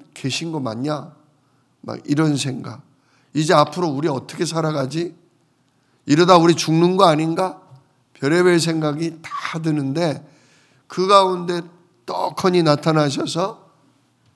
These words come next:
"진짜 너희에게 화목이 있을 것이다.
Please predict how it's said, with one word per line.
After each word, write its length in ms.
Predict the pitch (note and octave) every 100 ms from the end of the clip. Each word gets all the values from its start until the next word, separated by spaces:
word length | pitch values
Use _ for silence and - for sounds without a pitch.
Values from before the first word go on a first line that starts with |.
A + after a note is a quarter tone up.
| _ _ _ _ _ _ _ _ _ _ _
"진짜 580 | - - E3 D#3+ E3 D3+
너희에게 680 | C#3+ D3 D3 C3+ D#3 F#3+ - _ _ _ _ _ _
화목이 500 | - - G3 G3 F#3
있을 300 | D#3+ - D#3
것이다. 600 | D#3+ C#3 - D3 C#3+ D3+